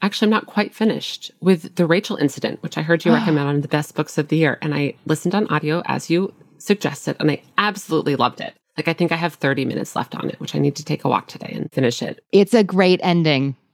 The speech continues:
Speaker 1: It's so good. And again, this is one of these books that, again,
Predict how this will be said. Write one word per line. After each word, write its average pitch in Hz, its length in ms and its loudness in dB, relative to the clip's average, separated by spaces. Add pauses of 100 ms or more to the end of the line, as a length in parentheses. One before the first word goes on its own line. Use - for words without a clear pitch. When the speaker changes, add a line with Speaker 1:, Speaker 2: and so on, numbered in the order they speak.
(220)
Speaker 1:
It's - 280 -12
so 190 920 0
good. 240 340 4
And 202 140 4
again, 208 180 2
this 240 160 -2
is 247 220 -2
one 233 160 4
of 220 80 2
these 214 160 2
books - 280 -4
that, 170 260 0 (960)
again, 208 320 2